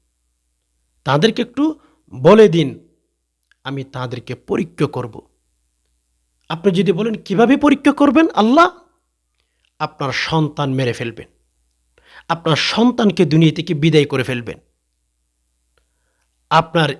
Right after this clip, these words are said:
স্ত্রী বিভিন্ন খারাপ কাজের সাথে জড়িত হয়ে যাবে, এরপরে আপনার সবর করতে হবে।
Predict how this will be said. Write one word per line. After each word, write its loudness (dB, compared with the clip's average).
স্ত্রী -2
বিভিন্ন 2
খারাপ -4
কাজের -2
সাথে -4
জড়িত 2
হয়ে 4
যাবে, -6
এরপরে 2
আপনার -2
সবর 0
করতে -14
হবে। -14